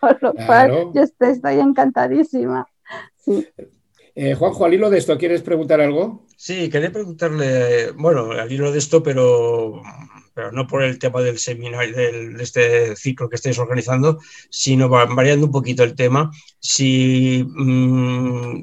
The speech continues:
Speaker 3: Sol, en el tema de la ley de memoria democrática, el tema que más directamente,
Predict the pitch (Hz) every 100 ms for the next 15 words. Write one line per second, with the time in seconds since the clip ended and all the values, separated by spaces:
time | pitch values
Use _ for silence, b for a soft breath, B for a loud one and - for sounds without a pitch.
0 | - _ - 156 156 131 127 123 147 156
1 | 151 151 147 139 135 131 123 127 127 123
2 | 120 120 135 131 139 143 139 - - _
3 | _ - 131 123 139 135 127 135 127 123
4 | 135 131 - 127 131 135 131 139 131 135
5 | 123 123 120 123